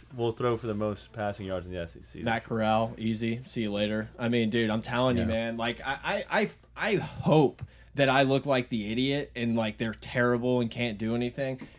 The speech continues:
Speaker 2: I just look at them as, like I said, they're the most dangerous team in the country.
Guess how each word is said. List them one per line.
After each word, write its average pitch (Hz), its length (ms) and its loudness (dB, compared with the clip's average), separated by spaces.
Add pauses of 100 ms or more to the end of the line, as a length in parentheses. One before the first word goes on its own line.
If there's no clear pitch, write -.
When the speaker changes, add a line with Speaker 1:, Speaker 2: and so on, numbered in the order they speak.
(180)
Speaker 2:
I 165 200 2
just 131 220 -4
look 131 240 0
at 110 120 -8
them 120 240 -4
as, 101 240 -12
like 113 300 -8
I 151 80 -4
said, 208 220 -6
they're 135 100 -4
the 131 80 -6
most 147 220 -2
dangerous 165 360 2
team 190 200 0
in 185 60 0
the 165 60 -4
country. 165 440 0